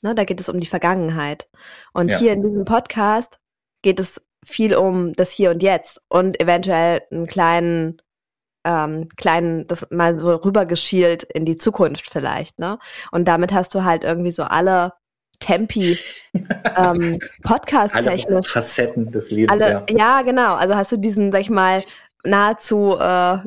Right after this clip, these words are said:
Speaker 1: göttlichen Dreiklang, ja, <laughs> ähm, hast du ja, ähm, hast du dir schon reingeholt. Und, ähm, ja, das wollte ich einfach nur noch mal so ansprechen. Das sind ja Anfänge von etwas und wer weiß, wofür sie halt gut sind. Und ich glaub, so ist es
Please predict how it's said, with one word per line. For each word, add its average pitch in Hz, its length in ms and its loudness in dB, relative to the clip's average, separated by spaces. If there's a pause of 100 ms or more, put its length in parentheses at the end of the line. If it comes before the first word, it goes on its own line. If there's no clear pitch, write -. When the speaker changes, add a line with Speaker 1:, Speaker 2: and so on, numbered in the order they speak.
Speaker 1:
göttlichen 208 540 0
Dreiklang, 180 800 0
ja, 180 180 0 (320)
<laughs> 269 640 -4
ähm, 185 380 2
hast 196 240 -2
du 202 80 2
ja, 180 520 2
ähm, 185 160 -4
hast 180 160 -6
du 208 60 -4
dir 190 200 0
schon 185 400 -2
reingeholt. 185 800 0
Und, 175 160 -4 (400)
ähm, 175 560 -2 (120)
ja, 196 320 2
das 170 200 -6
wollte 196 140 2
ich 165 60 0
einfach 180 140 -2
nur 196 100 0
noch 185 100 0
mal 175 220 2
so 170 340 0 (680)
ansprechen. 190 840 -4 (340)
Das 170 240 -6 (1120)
sind 180 220 -6
ja 226 180 0
Anfänge 165 680 -4
von 170 160 -10
etwas 165 380 -6
und 170 100 -4
wer 170 100 -2
weiß, 165 220 0
wofür 180 240 -6
sie 175 140 -2
halt 165 140 -4
gut 220 180 0
sind. 185 120 -4
Und 170 80 -2
ich 165 80 -4
glaub, 175 160 0
so 175 100 -4
ist 170 100 -4
es 165 100 -12